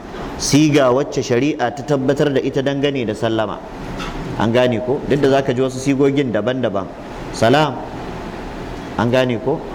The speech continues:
Ya salam. Mutanen Sudan ba sa cewa "Assalamu alaikum", sai dai su ce me? "Salamu wa rahma. Salamu wa rahma", haka suke cewa. Ba za ka taɓa jin ba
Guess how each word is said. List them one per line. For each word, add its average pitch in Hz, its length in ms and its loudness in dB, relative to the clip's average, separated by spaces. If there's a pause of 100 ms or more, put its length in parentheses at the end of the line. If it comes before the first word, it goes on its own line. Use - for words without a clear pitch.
(440)
Ya 101 180 4
salam. 120 400 4 (840)
Mutanen 123 360 4
Sudan 123 300 2
ba 123 120 4
sa 127 120 0
cewa 120 240 0
"Assalamu 107 400 0
alaikum", 98 240 0
sai 127 140 4
dai 139 100 6
su 135 160 4
ce 127 60 6
me? 104 120 0 (600)
"Salamu 120 560 2
wa 147 60 2
rahma. 151 360 -4 (560)
Salamu 135 460 2
wa 143 80 2
rahma", 147 320 -4
haka 123 240 -2
suke 98 240 -2
cewa. 90 160 0 (400)
Ba 113 80 4
za 143 80 4
ka 139 80 0
taɓa 135 180 4
jin 123 160 0
ba 110 100 0